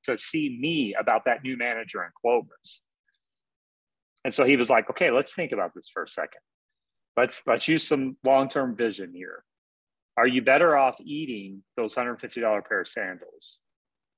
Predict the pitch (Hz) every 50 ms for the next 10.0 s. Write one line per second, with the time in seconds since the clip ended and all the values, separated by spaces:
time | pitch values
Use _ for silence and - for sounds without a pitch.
0 | _ _ _ _ _ _ - 120 120 151 156 156 165 156 135 117 107 101 104 104
1 | 98 _ _ _ 101 92 - 120 113 113 107 104 - - - - - 151 135 143
2 | 135 - - 139 127 127 127 120 113 101 123 120 123 120 113 104 104 - - 113
3 | 117 120 120 113 110 101 92 95 95 90 - - 123 98 92 127 127 117 - -
4 | - 135 117 104 107 107 - - - 101 98 123 113 107 - - 120 107 104 95
5 | 92 87 87 87 87 - - - _ _ _ _ _ _ _ _ - 143 135 117
6 | 117 127 139 139 123 120 139 160 160 135 139 151 151 147 151 143 131 - - 151
7 | 139 131 113 120 143 170 143 101 117 - - - - - _ _ _ _ _ _
8 | _ _ _ _ _ _ _ _ _ _ _ _ _ - 120 110 135 147 151 143
9 | 165 143 123 120 143 156 151 110 113 98 92 - - 98 113 - - - -